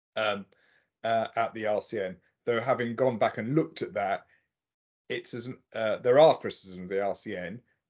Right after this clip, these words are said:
but there are also criticisms that the R C N wasn't properly listened to <laughs> by other players. Uh, and I think it's the N M C that comes out of it badly. But anyway, maybe we should draw a veil over such, um, uh,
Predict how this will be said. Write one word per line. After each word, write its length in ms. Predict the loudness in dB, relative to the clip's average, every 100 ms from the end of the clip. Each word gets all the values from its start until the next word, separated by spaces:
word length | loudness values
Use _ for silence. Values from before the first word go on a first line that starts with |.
| -10
but 120 | -4
there 140 | 0
are 80 | 2
also 380 | 2 2 0 -2
criticisms 720 | -4 -8 -8 -12 -10 -10 -8
that 160 | -10 -6
the 140 | 0
R 140 | 0 0
C 200 | -2 -2
N 160 | -2
wasn't 260 | -4 -4 -6
properly 360 | -8 -6 -6 -2
listened 500 | -2 -2 -6 -8 -8
to 240 | -8 -10 -16 _ -14 -14 _ 0
<laughs> 520 | 0 -4 -20 -20 _
by 200 | 0 2 0
other 240 | 0 -2
players. 640 | -2 -4 -2 -4 -6 -10 -20 _ _ _ -8
Uh, 420 | -4 -2 -2 -4
and 120 | -6
I 40 | -6
think 140 | -10
it's 100 | -6
the 120 | -6
N 120 | -4
M 140 | -6 -6
C 260 | -6 -6
that 100 | -6
comes 300 | -10 -12 -10
out 200 | -10 -12
of 80 | -12
it 180 | -12 -10
badly. 500 | -8 -8 -8 -12 -14 _ _ _
But 100 | 6
anyway, 440 | 6 6 2 0 0
maybe 320 | -2 -2 -6
we 200 | -8 -14
should 260 | -16 -20 -10
draw 320 | -2 2 2
a 120 | 2
veil 400 | 0 0 0 -2
over 300 | -6 -8 -10
such, 420 | -8 -10 -10 -10
um, 220 | -10 -6
uh, 100 | -8